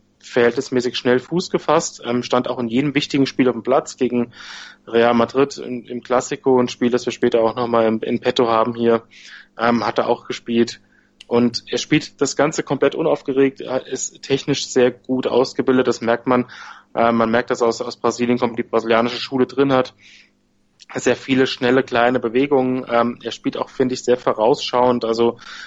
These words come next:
antizipiert nicht nur defensiv, sondern auch offensiv, also weiß ganz genau, welchen Pass er mit welcher Intensität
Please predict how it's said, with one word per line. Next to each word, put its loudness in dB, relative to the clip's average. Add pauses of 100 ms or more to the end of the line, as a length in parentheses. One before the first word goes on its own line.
(140)
antizipiert 0
nicht -4
nur 4
defensiv, 0
sondern 2
auch -10
offensiv, -4
also 0
weiß 2
ganz 0
genau, 2
welchen 0
Pass -4
er 0
mit -4
welcher 2
Intensität -2